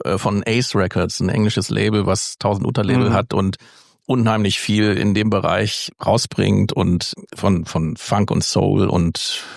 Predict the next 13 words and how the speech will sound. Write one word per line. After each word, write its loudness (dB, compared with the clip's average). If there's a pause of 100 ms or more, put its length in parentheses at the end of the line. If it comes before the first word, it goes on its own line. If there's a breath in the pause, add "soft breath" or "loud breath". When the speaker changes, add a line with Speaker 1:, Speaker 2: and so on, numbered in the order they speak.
(220 loud breath)
Speaker 1:
ja, 0
so -4 (540 loud breath)
dem, 2
was -2
der -2
gemeine 0
Mod 0
so 0
hören 2
muss 2
Speaker 2:
Ja, 0
Speaker 1:
irgendwie. 0
Speaker 2:
ja. -2